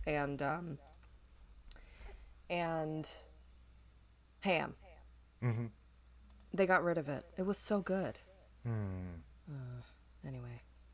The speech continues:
Speaker 1: But yeah, I've never really thought about that.
Speaker 2: Um, what else was in my notes? I,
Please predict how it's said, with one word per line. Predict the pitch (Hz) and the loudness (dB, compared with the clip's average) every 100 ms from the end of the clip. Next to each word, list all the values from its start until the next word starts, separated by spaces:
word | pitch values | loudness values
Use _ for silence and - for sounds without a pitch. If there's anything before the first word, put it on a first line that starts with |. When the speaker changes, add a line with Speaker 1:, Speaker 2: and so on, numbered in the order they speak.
| - - - - - - 202 | -20 -20 -20 -20 -20 0 10
Speaker 1:
But | |
yeah, | 233 220 156 | 12 12 12
I've | 165 | 8
never | 180 185 185 | 6 4 4
really | 185 185 | 6 4
thought | 180 175 170 | 4 0 0
about | 127 123 | -2 -2
that. | 131 - - - - - - - - - - | -4 -6 -12 -20 -20 -20 -20 -20 -20 -20 -4
Speaker 2:
Um, | 110 110 104 104 101 92 - - - - - - - - - - - - - - - - - - - - - | 0 2 2 0 -2 -4 -12 -20 -20 -20 -20 -16 -16 -16 -20 -20 -20 -18 -18 -20 -20 -20 -20 -20 -20 -20 -2
what | 120 | 4
else | 117 107 | 4 4
was | 104 | 2
in | 110 | 2
my | 107 | 2
notes? | 101 101 95 - - - | 2 0 -2 0 0 2
I, | 127 127 123 113 | 4 4 4 2